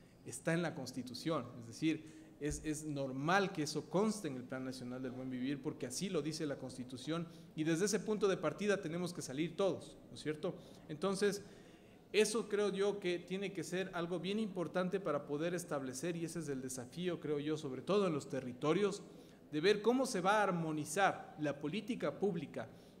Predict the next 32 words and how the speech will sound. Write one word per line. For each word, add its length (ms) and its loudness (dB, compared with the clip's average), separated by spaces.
y 80 2
la 160 4
planificación 920 0
que 120 4
permita, 520 2
por 120 4
un 160 4
lado, 280 4
recolectar 1160 4
las 240 2
opiniones 800 2
de 80 -2
las 160 -2
personas 480 -2
involucradas 760 2
en 120 -4
el 80 -8
territorio. 720 0
Por 140 4
otro 220 4
lado, 260 6
que 80 0
me 140 2
permita 440 0
también 300 0
garantizar 560 0
el 80 2
buen 220 4
vivir 260 2
de 80 4
las 160 0
personas. 560 0